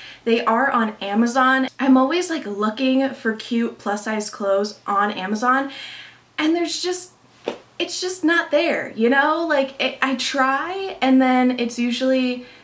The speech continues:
just something that isn't even plus size, which is really frustrating. So I was just, like, so stoked when this company reached out to me, and they're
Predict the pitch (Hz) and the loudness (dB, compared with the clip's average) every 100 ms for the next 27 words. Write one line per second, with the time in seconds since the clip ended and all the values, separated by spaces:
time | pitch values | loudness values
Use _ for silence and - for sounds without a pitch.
0 | _ 233 240 233 226 226 240 233 226 202 | _ -4 -2 0 0 2 2 4 2 0
1 | - - 233 220 233 233 226 226 220 196 | -4 -2 0 2 0 0 0 0 -2 -2
2 | 208 - 302 311 311 302 247 233 220 190 | -4 -2 0 2 0 -2 -4 -6 -6 -8
3 | 185 190 185 - - 170 180 - 262 262 | -8 -8 -10 -14 -6 -6 -6 -8 -2 0
4 | 269 269 269 269 - 185 180 - - - | 2 2 2 0 -4 -6 -6 -10 -18 -18
5 | - - - - 254 269 269 269 262 - | -20 -20 -20 -4 2 2 2 0 -6 -12
6 | _ - 247 - 226 214 196 - - - | _ -4 -4 -2 -4 -4 -8 -10 -20 -20
7 | - - - - 226 220 240 247 247 - | -18 -12 -12 -6 0 2 4 2 -4 -8
8 | - - 233 220 - - - 220 214 208 | -8 -2 0 0 -4 -14 -6 0 0 0
9 | 202 - 202 196 240 214 214 208 185 202 | -4 -6 -8 -6 -6 -4 -6 -6 -6 -6
10 | 202 - 185 180 - 233 240 269 277 - | -6 -8 -8 -8 -2 0 2 0 -2 -14
11 | - 226 226 220 214 214 208 - - - | -6 0 2 2 2 0 -4 -12 -20 -20
12 | - - - - 233 - 240 269 277 277 | -20 -20 -20 -20 -20 -2 2 4 4 2
13 | 262 - | 0 -4